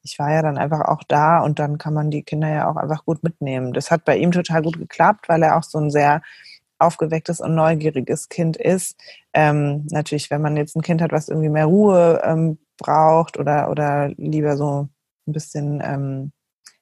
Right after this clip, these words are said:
ruhigere Tage hat, dann geht es natürlich nicht. Aber ich habe da immer versucht, so ein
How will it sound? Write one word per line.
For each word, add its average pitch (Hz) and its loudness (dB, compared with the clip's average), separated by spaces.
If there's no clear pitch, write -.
ruhigere 160 2
Tage 165 2
hat, 151 0
dann 151 0
geht 151 -4
es - -10
natürlich 147 -6
nicht. 160 0
Aber 139 0
ich 151 -4
habe 156 -2
da 165 2
immer 165 2
versucht, 160 -2
so 156 0
ein 156 -8